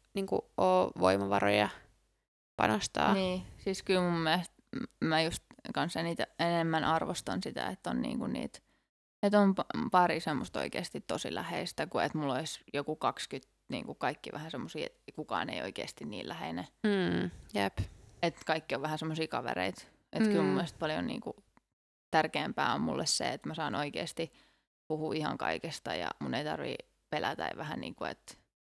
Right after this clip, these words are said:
Speaker 2: niin, et mun ei tarvii pelätä sitä, että se jotenkin ei hyväksyis mua. Tai silleen,
Speaker 1: Mm.
Speaker 2: et mit-, ihan, mä voin sanoa ihan mitä vaan ajatuksia ja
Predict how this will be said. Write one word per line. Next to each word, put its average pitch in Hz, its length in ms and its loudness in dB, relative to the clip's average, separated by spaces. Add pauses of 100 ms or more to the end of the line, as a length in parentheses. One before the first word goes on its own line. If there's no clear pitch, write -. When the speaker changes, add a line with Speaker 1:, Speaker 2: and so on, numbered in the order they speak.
(920)
Speaker 2:
niin, 214 180 10
et 185 60 8
mun 214 140 10
ei 214 100 10
tarvii 220 180 8
pelätä 170 360 8
sitä, 143 340 0
että - 340 -2 (200)
se 160 140 -2
jotenkin 156 400 -2 (920)
ei 156 180 4
hyväksyis - 540 -2
mua. 160 180 -6 (380)
Tai - 140 -2
silleen, 202 420 2
Speaker 1:
Mm. 196 100 0
Speaker 2:
et 202 80 -6 (540)
mit-, 165 220 -4 (140)
ihan, 202 320 6
mä 226 240 4
voin 269 120 8
sanoa 285 180 6
ihan 330 240 8
mitä 233 200 6
vaan 196 220 8
ajatuksia 180 480 2
ja 180 140 4